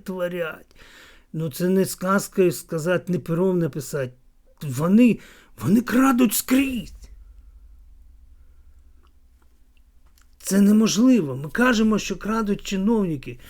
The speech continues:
Ось, а, а чиї це чиновники? Для кого вони? І якщо вже Стефанчуков випускає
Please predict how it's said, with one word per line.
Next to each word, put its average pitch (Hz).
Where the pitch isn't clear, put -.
Ось, 254
а, -
а 220
чиї 247
це -
чиновники? 190
Для 196
кого 233
вони? 165
І 214
якщо 254
вже 214
Стефанчуков 240
випускає 220